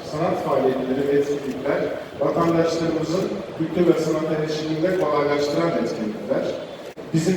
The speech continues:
kültür ve sanata yapacağımız yatırımlar çok çok önemli. Bakın ben her zaman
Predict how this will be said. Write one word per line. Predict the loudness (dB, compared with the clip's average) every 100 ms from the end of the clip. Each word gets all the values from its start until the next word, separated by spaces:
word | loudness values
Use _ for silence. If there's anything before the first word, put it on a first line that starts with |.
| 4
kültür | 6 6 6
ve | 6
sanata | 6 6 4 6 6
yapacağımız | 6 6 6 6 4 4 4
yatırımlar | 4 4 4 4 4 2 -2 -6 -8 -8 -10 -12 -10 2
çok | 2 6
çok | 6 6
önemli. | 6 6 4 2 4
Bakın | 4 4
ben | 4 4
her | 4 2
zaman | 2 2